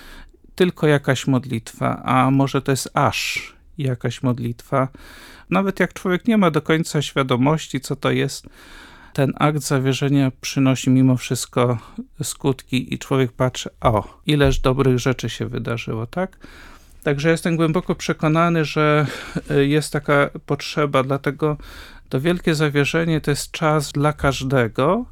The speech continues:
żeby właśnie tutaj świadomie, dobrowolnie zawierzyć nie tylko siebie, ale zawierzyć wszystko, co jakoś stanowi nasze życie, tak? I bardzo bym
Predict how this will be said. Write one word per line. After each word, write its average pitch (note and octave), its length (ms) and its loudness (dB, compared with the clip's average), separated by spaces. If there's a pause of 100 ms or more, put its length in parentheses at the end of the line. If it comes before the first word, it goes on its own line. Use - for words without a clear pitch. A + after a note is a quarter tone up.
żeby D3 360 2
właśnie D#3+ 520 0
tutaj D3 720 2
świadomie, D#3+ 600 0
dobrowolnie C3+ 640 2
zawierzyć C3 680 0
nie D#3 140 0
tylko C3 360 -4
siebie, C3 500 2 (460)
ale C3+ 240 2
zawierzyć C#3+ 920 -2 (260)
wszystko, - 500 0
co D3+ 240 -2
jakoś C3+ 340 0
stanowi B2+ 500 2
nasze A#2+ 360 0
życie, A#2 380 -6
tak? - 360 -6 (800)
I C#3+ 120 0
bardzo F3 840 4 (280)
bym D#3+ 380 4